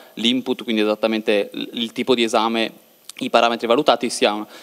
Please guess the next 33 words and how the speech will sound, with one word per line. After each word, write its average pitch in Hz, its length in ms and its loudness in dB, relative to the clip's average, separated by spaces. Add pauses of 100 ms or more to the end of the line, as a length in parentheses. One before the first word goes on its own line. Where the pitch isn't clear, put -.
(260)
e 139 260 4
in 147 120 4
questo 165 260 2
senso 196 300 2
ci - 140 -4
sono 139 320 0
dei, 113 380 2
mm, 107 300 -4
ad 120 140 0
esempio, 127 280 -2
mm, 117 280 -2
mm, - 260 -8 (340)
ami-, 123 280 -2
mm, 117 220 -2
avevo 117 340 2
letto 127 300 4
che 110 180 2
adesso 117 440 2 (280)
la 113 120 2
branca 120 400 0
che 117 100 0
fa, 107 640 0 (460)
eh, - 40 -14
machine 107 320 -4
learning 117 360 0
e 107 80 2
deep 110 180 -8
learning 110 400 2
di 107 120 -4
Google, 110 440 0
si - 80 -16
chiama 110 180 -4
DeepMind, 113 600 -2